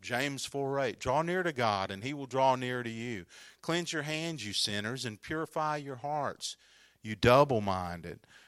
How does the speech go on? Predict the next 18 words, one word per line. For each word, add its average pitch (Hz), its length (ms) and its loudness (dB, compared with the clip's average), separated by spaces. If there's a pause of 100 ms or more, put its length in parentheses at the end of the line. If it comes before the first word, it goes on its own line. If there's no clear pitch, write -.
The, 104 140 -2 (200)
the 104 140 0
scripture 143 320 2
says, 117 280 -4
Matthew 127 360 -2
six - 360 -6
thirty-three, 120 480 -4
"Seek 160 300 -4
first 156 300 -2
the 135 80 -10
kingdom 143 420 -8
of 117 100 -8
God 123 300 2
and 117 100 -6
his 113 160 -8
righteousness, 113 760 -2
and 104 140 -6
all 135 480 0